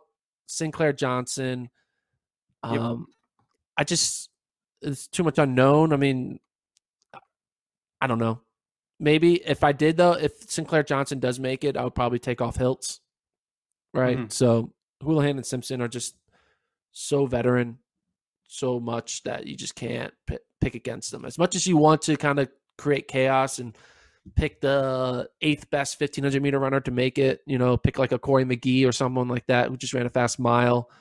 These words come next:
Speaker 1: a few mo-, a few weeks ago. I just can't. Houlihan, Hiltz, and Simpson.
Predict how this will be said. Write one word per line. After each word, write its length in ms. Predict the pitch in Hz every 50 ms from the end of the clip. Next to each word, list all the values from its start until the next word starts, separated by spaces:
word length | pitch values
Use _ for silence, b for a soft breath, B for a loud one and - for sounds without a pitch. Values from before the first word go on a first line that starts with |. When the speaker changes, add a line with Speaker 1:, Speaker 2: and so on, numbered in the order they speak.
| b b b b b b _
Speaker 1:
a 40 | -
few 140 | - 139 123
mo-, 140 | 120 - - -
a 40 | -
few 160 | - 135 127
weeks 240 | 120 127 117 - -
ago. 320 | 127 120 123 120 123 127 - _ _ _ - -
I 80 | 139
just 200 | 131 - 123 -
can't. 300 | - 127 113 113 107 - - _ _ _ _
Houlihan, 340 | - 156 147 139 139 135 127
Hiltz, 220 | 123 120 117 -
and 100 | 127 113
Simpson. 420 | - - - - - - - 127